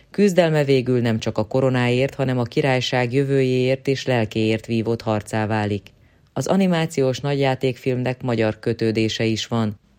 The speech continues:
A dalokat a kétszeres Grammy-díjas Jonas Mirin komponálta,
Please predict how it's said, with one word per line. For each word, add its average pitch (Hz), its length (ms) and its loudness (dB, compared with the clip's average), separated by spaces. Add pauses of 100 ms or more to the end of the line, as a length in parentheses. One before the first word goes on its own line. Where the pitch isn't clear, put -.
(120)
A 160 40 4
dalokat 180 400 4
a 151 80 0
kétszeres 139 540 0
Grammy-díjas 156 840 2
Jonas 151 380 0
Mirin 123 340 0
komponálta, 131 800 2